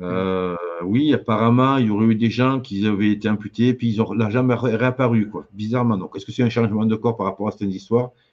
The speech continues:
Est-ce que c'est vrai ? Est-ce que c'est faux ? J'en sais rien, j'ai pas été crevé, j'ai dit ça, c'est pas impossible parce que je vois ces trucs, pourquoi pas ?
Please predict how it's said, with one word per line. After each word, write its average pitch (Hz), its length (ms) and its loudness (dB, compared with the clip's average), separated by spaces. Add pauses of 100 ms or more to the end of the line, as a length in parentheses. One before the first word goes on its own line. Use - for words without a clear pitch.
(220)
Est-ce 113 120 -8
que 131 100 -6
c'est 151 220 4
vrai ? 147 360 4 (320)
Est-ce 101 140 -6
que 139 100 0
c'est 131 180 0
faux ? 139 360 -2 (360)
J'en 135 180 2
sais 127 160 -2
rien, 139 220 4
j'ai 120 160 0
pas 123 100 2
été 120 180 -2
crevé, 135 220 -2
j'ai 123 160 -2
dit 113 100 -2
ça, 147 240 0
c'est 147 200 -12
pas 127 80 0
impossible 127 480 -4
parce 110 160 -12
que 104 100 -6
je 98 120 -2
vois 110 220 -2
ces 104 280 -4
trucs, 147 340 -6
pourquoi - 300 -6
pas ? 127 240 -4